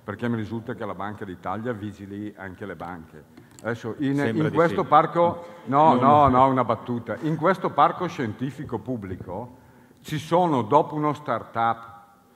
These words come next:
Speaker 1: e una formazione, un incubatore riconosciuto, riportato, ha preso premi dal Presidente della Repubblica.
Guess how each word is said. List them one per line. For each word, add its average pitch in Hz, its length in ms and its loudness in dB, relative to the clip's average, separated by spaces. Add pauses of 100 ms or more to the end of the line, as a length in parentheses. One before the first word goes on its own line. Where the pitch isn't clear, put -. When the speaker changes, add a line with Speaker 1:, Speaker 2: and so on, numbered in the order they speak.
(160)
Speaker 1:
e 139 100 -4
una 147 220 0
formazione, 131 800 -2
un 131 200 -4
incubatore 131 960 -2
riconosciuto, 131 840 -2
riportato, 123 680 -4
ha 135 60 -4
preso 117 560 0 (280)
premi 135 380 0
dal 117 440 4
Presidente 120 600 -4
della 117 160 -4
Repubblica. 131 800 -8